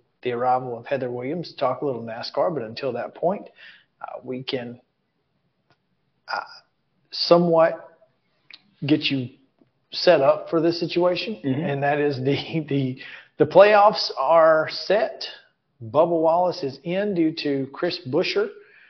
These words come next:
Speaker 1: being a repeat winner. So, uh, Darlington is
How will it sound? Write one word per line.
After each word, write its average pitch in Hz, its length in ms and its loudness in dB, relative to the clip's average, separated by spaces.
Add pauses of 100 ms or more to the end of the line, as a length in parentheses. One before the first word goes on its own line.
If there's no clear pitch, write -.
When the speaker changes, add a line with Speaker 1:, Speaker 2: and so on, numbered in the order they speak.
(500)
Speaker 1:
being 139 240 0
a 135 160 -2
repeat 170 560 0
winner. 185 480 -4 (1400)
So, 120 420 -6 (720)
uh, - 240 -6 (2000)
Darlington 190 760 4
is 127 540 -8